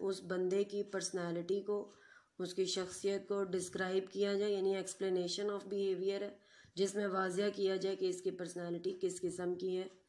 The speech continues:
फिर उसका जो तीसरा goal है that is psychological prediction। prediction है कि आप predict करते हैं कि अगर उसका मौजूदा behavior किसी भी चीज़ के बारे में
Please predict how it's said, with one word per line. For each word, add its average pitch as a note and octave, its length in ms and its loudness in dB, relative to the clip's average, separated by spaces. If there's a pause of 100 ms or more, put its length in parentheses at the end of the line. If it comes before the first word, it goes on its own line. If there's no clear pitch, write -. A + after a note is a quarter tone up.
(640)
फिर B3 300 8
उसका A3+ 380 0
जो A3+ 220 4
तीसरा A#3+ 520 2
goal G3+ 300 4
है G#3 120 2
that G3+ 340 4
is C4 60 0 (280)
psychological G3+ 840 2
prediction। G3+ 560 2 (460)
prediction G#3+ 540 4
है B3+ 100 4
कि B3+ 100 -4
आप A3 500 2
predict G#3+ 480 4
करते G3 360 0
हैं G3 180 2
कि A3 80 0
अगर G#3 520 0
उसका G3+ 500 0
मौजूदा F#3 840 2 (300)
behavior F#3 540 4
किसी A3+ 400 0
भी A3 120 2
चीज़ E3+ 320 0
के F3 100 -2
बारे D#3+ 320 -2
में E3 200 -4